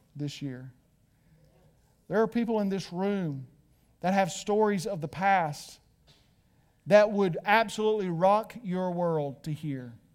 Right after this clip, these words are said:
But we won't know them unless we just connect with each other. As Paul is praying here, may our love increase, may it abound, may God direct us,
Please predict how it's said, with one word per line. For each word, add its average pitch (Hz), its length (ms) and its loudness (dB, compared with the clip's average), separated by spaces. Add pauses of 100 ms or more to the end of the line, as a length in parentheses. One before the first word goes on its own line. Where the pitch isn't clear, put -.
(1500)
But 185 120 -2
we 175 120 0
won't 185 260 -2
know 185 200 2
them 160 100 0
unless 156 380 -6
we 156 100 -6
just 147 240 -8
connect 160 380 -8
with 160 100 -6
each 156 200 -6
other. 156 260 -2
As 160 280 -6 (380)
Paul 269 380 6
is 214 120 0
praying 226 440 2
here, 190 180 0
may 208 220 2
our 208 200 4
love 240 460 6
increase, 240 720 0
may 214 220 0
it 220 200 -2
abound, 214 720 4 (220)
may 208 100 4
God 202 380 6
direct 233 440 4
us, 254 280 2